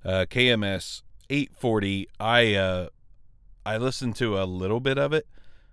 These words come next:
and I can honestly say I, I would have to highly recommend it. It just seems too good to be true. Seems like a great package. For under a hundred dollars.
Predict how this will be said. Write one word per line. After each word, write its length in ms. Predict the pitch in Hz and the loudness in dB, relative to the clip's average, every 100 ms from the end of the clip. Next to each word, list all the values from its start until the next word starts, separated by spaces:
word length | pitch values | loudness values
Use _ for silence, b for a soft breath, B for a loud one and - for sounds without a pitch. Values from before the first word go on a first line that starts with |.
| - | -14
and 140 | - | -4
I 120 | 107 110 | 0 0
can 140 | 117 | 2
honestly 360 | 117 110 - 95 | 2 2 0 -2
say 240 | 104 98 | 2 2
I, 140 | 95 - | 2 -2
I 120 | 95 | -6
would 140 | 98 87 | -4 0
have 220 | 107 104 | -2 0
to 100 | 98 | -2
highly 300 | 95 98 92 | 0 0 -2
recommend 480 | 90 87 92 95 90 | -4 -6 -4 -4 -4
it. 100 | 85 | -6
It 80 | 87 | -6
just 220 | 95 - | -8 -4
seems 240 | 98 92 | -4 -4
too 160 | - 95 | -6 -4
good 180 | 92 87 | -4 -4
to 60 | |
be 120 | 87 | -6
true. 420 | 87 - 95 92 90 b b b | -6 -2 0 0 -4 b b b
Seems 260 | - 107 95 | -8 -6 -2
like 160 | 95 | -4
a 60 | 92 | -6
great 420 | 85 90 98 107 | -8 -4 -4 2
package. 640 | - 98 92 95 90 - - - - - - - | 4 4 2 -4 -6 -10 -14 -16 -16 -18 -20 -6
For 340 | 117 107 107 | 0 4 4
under 240 | 101 98 95 | 4 2 2
a 60 | |
hundred 240 | 95 95 90 | 0 -2 -2
dollars. 500 | 92 90 92 90 | 0 0 0 -2